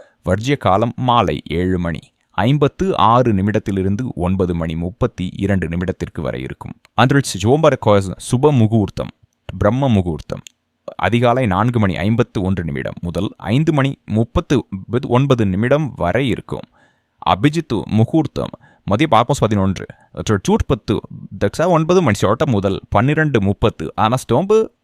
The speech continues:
ஐஷ் பூவா ஹத்தோத ஐந்து மணி வரை இருக்கும். தப்பாயஸ் அமிர்த காலம் இன்று இரண்டு முறை வரும். காலை ஆறு மணி ஐந்து நிமிடங்களிலிருந்தும், ஏழு மணி நாற்பத்து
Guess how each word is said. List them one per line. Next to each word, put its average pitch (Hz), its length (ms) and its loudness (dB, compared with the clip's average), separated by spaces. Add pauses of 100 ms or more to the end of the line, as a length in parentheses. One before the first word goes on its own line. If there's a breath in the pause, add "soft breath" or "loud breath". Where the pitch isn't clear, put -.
(140)
ஐஷ் 143 280 0
பூவா 135 240 2
ஹத்தோத 190 320 2 (120)
ஐந்து 120 440 0
மணி 127 140 2 (160)
வரை 131 200 0
இருக்கும். 156 300 -2 (720)
தப்பாயஸ் 170 400 2 (120)
அமிர்த 185 300 4
காலம் 73 260 -2 (160)
இன்று 110 260 2
இரண்டு 135 240 2
முறை 127 220 0
வரும். - 180 -6 (300)
காலை 131 320 2 (220)
ஆறு 139 160 4
மணி 117 180 0 (120)
ஐந்து 135 220 2
நிமிடங்களிலிருந்தும், 98 720 -2 (320)
ஏழு 127 380 2
மணி 123 180 0 (280)
நாற்பத்து 117 460 0